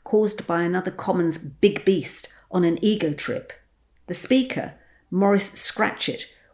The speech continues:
was on masturbatory reverie of congratulatory self-importance. Would the right honourable member behave just like he does at his children's school gate? Matthew was in mid-flow,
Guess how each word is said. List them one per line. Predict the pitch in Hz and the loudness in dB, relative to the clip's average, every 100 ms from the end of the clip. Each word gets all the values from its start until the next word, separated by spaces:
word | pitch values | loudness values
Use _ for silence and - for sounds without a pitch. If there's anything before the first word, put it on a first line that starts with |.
| - | -2
was | 180 | 2
on | 185 175 | 4 4
masturbatory | 196 - - 175 185 196 - 127 127 147 | 2 0 -4 -2 0 0 0 -2 -4 -4
reverie | 156 190 214 135 98 151 - | 4 6 6 0 -4 -6 -8
of | 156 - - | -10 -10 -8
congratulatory | 185 165 180 202 - 160 170 196 151 139 | -2 0 0 -2 -2 -2 0 0 -2 -2
self-importance. | 147 185 170 165 156 190 196 - - - - - _ _ - - _ - | 0 0 0 -2 0 -2 0 -2 -4 -6 -6 -10 _ _ -20 -20 _ 8
Would | 403 508 | 10 10
the | 339 | 4
right | 269 254 254 | 6 6 6
honourable | 240 220 185 180 | 4 2 2 2
member | 185 196 156 107 147 - - | 4 4 2 -2 -8 -10 -4
behave | 190 311 349 - - - - _ _ | 4 6 6 4 -8 -12 -20 _ _
just | - - | 0 2
like | 240 220 | 2 0
he | 190 | -2
does | 160 139 - | -2 -4 -4
at | 196 | -4
his | 208 226 226 | 2 2 2
children's | - 143 156 196 196 | -2 -2 0 2 4
school | - 180 196 | 4 2 2
gate? | 349 427 - - - _ _ _ _ _ _ _ | 0 0 -4 -10 -12 _ _ _ _ _ _ _
Matthew | 160 196 - 175 | -2 -2 -2 -6
was | 165 | -6
in | 165 170 | -2 0
mid-flow, | 220 - 196 160 139 | 0 -2 -2 -2 -2